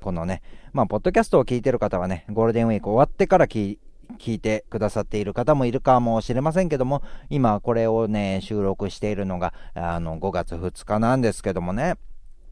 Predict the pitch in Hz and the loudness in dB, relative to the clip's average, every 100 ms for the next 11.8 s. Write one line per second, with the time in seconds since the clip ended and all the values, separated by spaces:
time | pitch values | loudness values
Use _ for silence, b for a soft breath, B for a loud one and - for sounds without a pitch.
0 | - - - 92 87 80 85 82 - b | -20 -20 -14 -8 -8 -6 -6 -6 -8 b
1 | b 87 85 98 117 104 101 107 113 117 | b -6 -2 0 2 0 2 2 2 2
2 | 120 127 139 - 110 101 - 110 - 143 | 2 2 0 2 2 2 -2 -4 2 6
3 | 180 190 180 180 208 190 120 92 101 127 | 6 6 6 8 8 8 6 2 2 4
4 | 127 123 - b b 98 98 98 95 92 | 2 0 -4 b b -2 0 0 -2 -4
5 | 90 87 123 135 101 80 107 104 101 92 | -6 -6 -4 -4 -4 -6 -4 -2 -2 -2
6 | 95 95 - 117 107 101 101 95 92 87 | -4 -6 -4 0 2 2 2 2 0 -2
7 | 85 87 90 - 120 160 160 139 147 175 | -4 -2 -2 -2 -4 -2 -2 0 2 2
8 | 185 135 - 101 92 - 95 98 - 92 | 2 2 0 -4 -4 -4 -6 -8 -4 -2
9 | 85 - 87 90 92 90 117 143 B B | -2 -4 -6 -6 -6 -4 -2 -4 B B
10 | 110 101 90 90 110 98 104 95 104 98 | 0 0 0 0 0 0 -2 0 2 4
11 | 117 117 98 87 82 87 90 | 2 2 0 0 0 0 -2